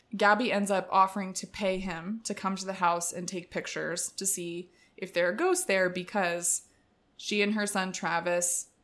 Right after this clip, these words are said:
know that it's haunted, and it's really haunted by, like, hundreds of ghosts. It isn't like there's one ghost that is haunting it.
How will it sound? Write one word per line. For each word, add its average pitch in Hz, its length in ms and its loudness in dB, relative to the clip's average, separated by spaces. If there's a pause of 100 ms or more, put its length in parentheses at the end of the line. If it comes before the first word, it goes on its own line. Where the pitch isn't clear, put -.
(120)
know 185 280 2
that 175 140 0
it's 165 180 -4
haunted, 156 680 -6
and 196 100 -6
it's 185 200 -6
really 185 600 -4
haunted 175 600 -6
by, 180 80 0
like, 175 220 2
hundreds 190 500 4
of 175 140 -6
ghosts. 110 360 -2
It 185 80 -2
isn't 190 220 -4
like 180 180 -8
there's 180 220 -4
one 175 260 -4
ghost - 400 -4
that 117 120 -8
is - 140 -6
haunting - 360 -8
it. 95 200 -12